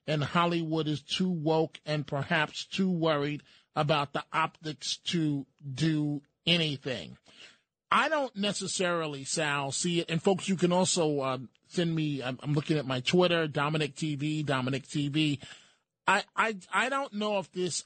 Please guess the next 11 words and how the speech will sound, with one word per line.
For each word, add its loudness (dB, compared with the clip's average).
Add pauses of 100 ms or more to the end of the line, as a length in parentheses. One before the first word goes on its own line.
I, 0
I 2
don't 0
see -2
this -2
as -2
a, -2 (200)
a -2
black-on-black 0 (400)
situation 0
necessarily. -2